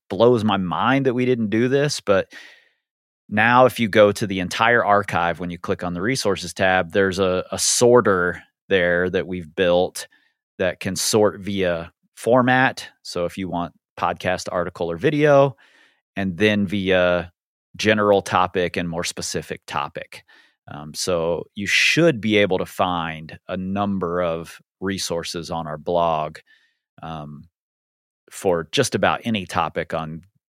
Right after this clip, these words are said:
getting better at climbing. That was step one,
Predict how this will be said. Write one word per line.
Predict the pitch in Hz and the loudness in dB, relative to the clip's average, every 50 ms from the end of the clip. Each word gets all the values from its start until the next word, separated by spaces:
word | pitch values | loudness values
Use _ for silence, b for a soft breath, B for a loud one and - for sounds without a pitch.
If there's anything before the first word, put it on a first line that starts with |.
| _ | _
getting | - 107 104 90 90 85 85 85 | -6 -4 -2 -2 -4 -6 -8 -8
better | 76 - 85 76 76 76 76 73 73 - - - - _ - | -6 -4 -4 -4 -4 -6 -8 -8 -10 -12 -14 -18 -20 _ -14
at | 80 67 - - | -12 -12 -12 -12
climbing. | - - - 82 78 76 76 - - - _ _ b b b b b b b b b b b _ _ _ _ _ _ _ _ - | -8 -6 -6 -4 -4 -6 -12 -16 -20 -20 _ _ b b b b b b b b b b b _ _ _ _ _ _ _ _ -2
That | 117 117 123 127 120 | 2 4 4 4 4
was | 110 101 92 87 - - - - - _ _ _ _ _ _ - | 2 2 0 -2 -4 -6 -6 -8 -12 _ _ _ _ _ _ -6
step | - - - - - 117 95 - - | -4 -4 -2 0 2 0 0 0 -2
one, | 92 82 85 87 85 73 65 71 - | -8 -8 -6 -6 -6 -6 -8 -10 -14